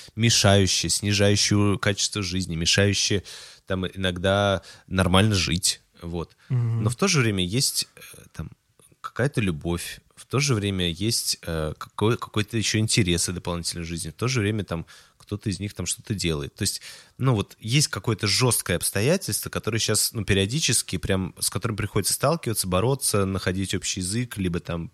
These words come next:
Speaker 1: подстраиваться, э, вот, но есть ещё что-то.
Speaker 2: Ну
Speaker 1: Вот.
Speaker 2: да, я вот такой, одни из последних фильмов, наверное, смотрел режиссёра Мстислава Чернова,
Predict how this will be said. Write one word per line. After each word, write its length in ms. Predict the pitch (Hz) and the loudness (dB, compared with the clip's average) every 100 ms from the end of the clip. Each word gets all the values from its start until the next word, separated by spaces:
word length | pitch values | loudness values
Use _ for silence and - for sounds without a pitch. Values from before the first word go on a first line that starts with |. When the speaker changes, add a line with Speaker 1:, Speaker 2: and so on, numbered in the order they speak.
| _ | _
Speaker 1:
подстраиваться, 920 | - 107 - 95 95 113 95 - - 87 - - - - - - _ _ | -4 -2 -2 0 0 0 -2 -2 -4 -4 -12 -20 -20 -20 -20 -20 _ _
э, 160 | 104 101 | -4 -4
вот, 300 | 98 90 - | -2 -4 -2
но 420 | 107 113 110 - _ - _ - _ _ - | 0 2 2 -2 _ -20 _ -20 _ _ -4
есть 300 | 117 131 - | 2 2 2
ещё 200 | 120 120 | 0 0
что-то. 540 | - - 85 - 50 - - | 0 -2 -4 -4 -14 -14 -4
Speaker 2:
Ну 60 | 120 | 2
Speaker 1:
Вот. 60 | 123 | 4
Speaker 2:
да, 240 | 113 107 | 4 2
я 140 | 107 | 2
вот 80 | 117 | 2
такой, 260 | 117 - 117 | 0 0 0
одни 220 | 113 120 | 2 0
из 240 | - 120 | 0 -4
последних 400 | - 120 131 120 | -4 -4 -2 -2
фильмов, 260 | - 135 127 | 6 6 6
наверное, 140 | 117 117 | 4 4
смотрел 520 | 113 110 117 113 107 | 2 4 4 4 4
режиссёра 580 | 110 110 107 - 113 110 | 4 4 2 4 4 2
Мстислава 580 | 107 - 117 - 110 104 | 0 2 2 4 2 2
Чернова, 640 | - 110 123 165 110 110 | 0 2 4 4 2 -2